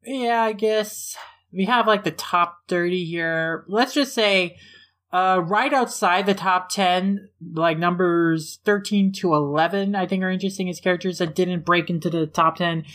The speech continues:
Uh, Uzui is number thirteen, uh, Mitsuri number twelve, Nezuko number eleven. Nezuko is probably the most surprising 'cause she was in the top ten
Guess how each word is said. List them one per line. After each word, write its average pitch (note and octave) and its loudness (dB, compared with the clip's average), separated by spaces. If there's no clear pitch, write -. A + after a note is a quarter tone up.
Uh, D#3 4
Uzui G#3+ 2
is G3+ -4
number G3 4
thirteen, F#3 0
uh, C#3+ 4
Mitsuri F3+ 2
number D#3+ 2
twelve, C#3+ 2
Nezuko D3 0
number C3+ 2
eleven. B2+ 0
Nezuko E3 0
is D3 0
probably D3 2
the C#3 -2
most C#3+ -2
surprising C3+ -2
'cause B2+ -8
she C#3+ -4
was G#3 2
in D#3 4
the C#3 0
top C#3 0
ten B2+ 0